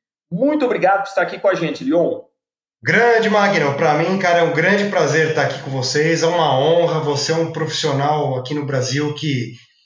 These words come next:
Speaker 2: cara, deveria ser exportado pro, pro mundo inteiro. O teu conhecimento é enorme. Você fez muito já pela cultura, pela animação, pelo cinema até.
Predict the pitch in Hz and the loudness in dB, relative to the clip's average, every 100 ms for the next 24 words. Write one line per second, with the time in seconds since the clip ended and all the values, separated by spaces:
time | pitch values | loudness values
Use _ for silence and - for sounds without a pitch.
0 | _ _ _ _ - 175 165 131 120 127 | _ _ _ _ -4 0 2 0 -2 -4
1 | 151 185 180 175 175 - 175 254 - 160 | -2 0 0 0 -2 -4 0 0 0 0
2 | 165 175 160 143 151 147 147 151 170 160 | 2 2 0 -2 -4 -4 -4 -2 -2 -2
3 | 123 131 139 151 143 160 160 156 156 147 | -2 0 0 0 -4 -4 -2 -2 -2 -4
4 | 151 151 151 165 143 127 139 143 135 131 | -4 -4 -2 0 0 0 0 0 -2 -6
5 | - 151 160 151 127 127 160 165 - 143 | -8 -8 -6 -4 -2 0 -2 -4 -6 -4
6 | 151 151 139 - 123 - 147 156 139 151 | -2 -2 -6 -8 -12 -12 -2 -2 -2 -4
7 | 147 143 139 123 - 143 147 143 - 147 | -4 -4 -4 -6 -6 -6 -6 -6 -8 -10
8 | 147 - 127 123 143 151 127 123 131 139 | -8 -10 -8 -6 -4 -4 -4 -8 -8 -6
9 | 156 | -6